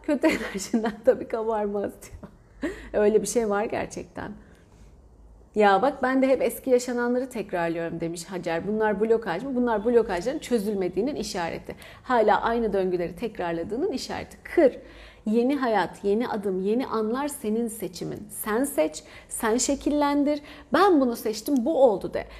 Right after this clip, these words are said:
"Ben niye bunu, ben niye yemeğin bozuğunu seçiyorum?" de. "Bana niye bayatı geliyor?" de. Farkında değilsin ama sende olan bir şeyler yüzünden bunlar başına geliyor, tamam mı? Bunları yakalamak ve bunları temizlemek bir sonraki adımının güzelleşmesi. "Ben artık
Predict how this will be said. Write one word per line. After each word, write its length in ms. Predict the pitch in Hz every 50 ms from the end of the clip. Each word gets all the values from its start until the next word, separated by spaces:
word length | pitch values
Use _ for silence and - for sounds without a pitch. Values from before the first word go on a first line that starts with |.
| - - -
"Ben 260 | 302 381 381 339 320
niye 220 | 339 370 403 403
bunu, 220 | 381 370 330 262 -
ben 220 | 247 311 381 392 381
niye 180 | 392 427 415
yemeğin 420 | 370 392 403 403 381 349 330 262 240
bozuğunu 400 | 277 269 226 254 254 247 233 226
seçiyorum?" 580 | - - 175 180 - - 190 160 - - 160
de. 160 | 180 185 185 196
"Bana 180 | 262 294 349
niye 320 | 359 349 349 370 370 330 277
bayatı 360 | 277 277 269 262 269 - 233
geliyor?" 500 | 196 208 196 180 175 160 - - - -
de. 120 | 92 - - - - - - - -
Farkında 560 | - 240 254 285 294 - 381 381 370 233 208
değilsin 380 | 247 277 320 330 - - 427 427
ama 140 | 403 320 262
sende 360 | - - 254 220 247 262 311
olan 300 | 311 302 277 254 226 214
bir 40 | 214
şeyler 360 | - - 226 214 226 240 262
yüzünden 480 | 262 247 208 196 196 190 175 175 180 180
bunlar 320 | 180 180 170 165 165 165
başına 320 | 175 175 - - - - -
geliyor, 340 | - - - - - 85 -
tamam 300 | - 269 294 403 523 359
mı? 140 | 226 190 202
Bunları 280 | 247 285 302 349 330 302
yakalamak 640 | 240 247 254 254 - 302 302 294 285 330 359 359 -
ve 100 | 247 220
bunları 280 | 262 277 277 247 240
temizlemek 640 | - - 240 240 269 285 254 226 208 - - - - - - - - - - - 302
bir 60 | 339
sonraki 460 | - - 392 330 254 220 220 - -
adımının 420 | 269 247 240 233 262 359 480 311 214
güzelleşmesi. 640 | 240 208 208 233 220 214 202 196 - - - - - -
"Ben 140 | - - 339
artık 320 | 247 196 190 226 - 381